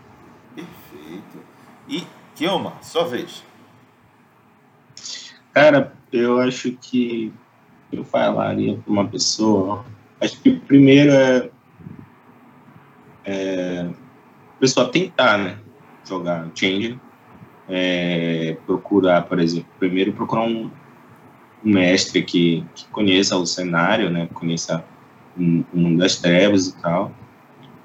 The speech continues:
Speaker 2: e, e que esteja disposto, esteja narrando Change, né?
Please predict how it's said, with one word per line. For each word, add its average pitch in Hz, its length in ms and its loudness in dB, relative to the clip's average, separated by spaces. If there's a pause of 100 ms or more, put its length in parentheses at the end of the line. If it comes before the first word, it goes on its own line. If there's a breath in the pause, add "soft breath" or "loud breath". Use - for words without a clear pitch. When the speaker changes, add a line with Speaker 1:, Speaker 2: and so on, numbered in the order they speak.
Speaker 2:
e, 98 1000 4 (1300)
e 95 160 4
que - 120 2
esteja - 320 4
disposto, 113 520 2
esteja 120 320 0
narrando 117 640 2 (260)
Change, 82 360 -2
né? 76 220 -6